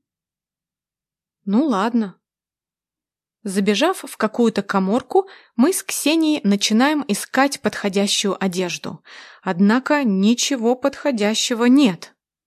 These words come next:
«Это мужское, в таком к пассажирам выходить точно нельзя. Уж лучше блузка с пятном». Роется в одежде моя новая знакомая. «Это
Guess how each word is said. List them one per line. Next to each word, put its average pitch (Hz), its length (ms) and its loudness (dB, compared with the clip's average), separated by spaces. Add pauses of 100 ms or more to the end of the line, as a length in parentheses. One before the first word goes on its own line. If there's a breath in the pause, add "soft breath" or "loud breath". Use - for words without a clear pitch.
(1700 soft breath)
«Это 247 360 -2
мужское, 330 1160 -2 (120)
в - 100 -20
таком 214 640 0
к - 100 -16
пассажирам 254 540 2
выходить 240 420 -2
точно 180 420 -4
нельзя. 294 600 0 (500 loud breath)
Уж 233 200 0
лучше 240 300 2
блузка 220 380 0
с - 60 -10
пятном». 185 520 -2 (880)
Роется 202 480 -2
в 185 40 -2
одежде 202 520 0 (180 loud breath)
моя 202 340 2
новая 220 380 4
знакомая. 208 800 -2 (1500)
«Это 302 760 2